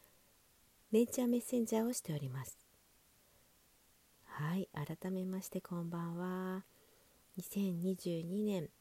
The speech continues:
十月二十八日、見えるラジオ始まりました。はい、今日も札幌にいますけれども、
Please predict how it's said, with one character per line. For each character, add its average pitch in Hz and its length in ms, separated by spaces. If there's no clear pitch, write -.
十 160 420
月 180 460
二 175 140
十 151 340
八 - 400
日、 240 420
見 202 240
え 208 40
る 202 140
ラ 202 140
ジ 196 200
オ 208 160
始 - 320
ま 147 140
り 143 140
ま 143 180
し - 140
た。 131 480
は 143 220
い、 127 80
今 147 140
日 139 60
も 143 100
札 - 260
幌 139 200
に 139 100
い 139 60
ま 143 120
す - 120
け - 100
れ 143 100
ど 147 160
も、 147 420